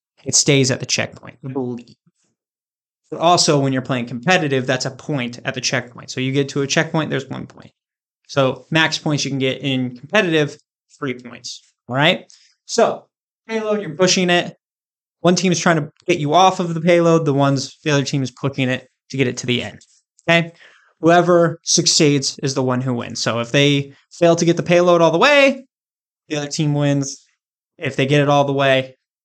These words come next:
that, that team wins, okay? And then in competitive, it's just whoever gets the most points. So if they get it an inch and the other team doesn't get it moved at all,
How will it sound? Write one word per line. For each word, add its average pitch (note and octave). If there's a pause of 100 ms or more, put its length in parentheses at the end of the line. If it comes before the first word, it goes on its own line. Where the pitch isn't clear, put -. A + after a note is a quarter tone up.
(400)
that, A2
that C3+
team A2+
wins, - (400)
okay? C3+ (320)
And D3
then C3+
in C3
competitive, C3
it's B2+
just C3
whoever B2
gets A#2+
the B2+
most A#2
points. - (440)
So A#2 (260)
if C3+
they C#3+
get C#3
it C3+ (840)
an C#3
inch C#3+
and C3
the C3
other C#3
team C#3+
doesn't C3+
get C#3
it C#3+
moved C#3
at A#2+
all, D#3+